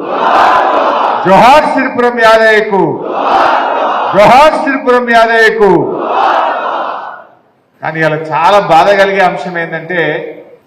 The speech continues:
ఎంతో మంది అమరుల త్యాగ ఫలితం, ఎంతో మంది పోరాట ఫలితం, మన కేసీఆర్ గారి పద్నాలుగేళ్ల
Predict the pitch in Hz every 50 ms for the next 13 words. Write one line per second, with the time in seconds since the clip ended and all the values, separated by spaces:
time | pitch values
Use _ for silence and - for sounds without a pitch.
0 | _ _ - 147 147 143 147 147 - 180 180 175 175 170 175 175 175 170 156 -
1 | - - - - - - _ _ - _ - 143 143 160 170 180 175 175 170 170
2 | 175 160 151 151 156 165 156 - 160 151 156 156 151 143 - - - - - _
3 | _ _ _ _ _ _ _ - 135 147 - 190 185 190 180 180 175 - 170 160
4 | - 147 139 147 151 160 170 170 180 165 - 156 156 147 - 151 143 - - -
5 | - - _ _ _ _ _ _ _ _ _ _ _ _ _ _ _ - 147 156
6 | 160 160 - 160 170 185 185 - 190 196 196 185 - 180 180 175 175 170 170 170
7 | - - 151 151 151 151 170 180 175 170 170 165 170 175 196 202 196 190 170 151
8 | - - -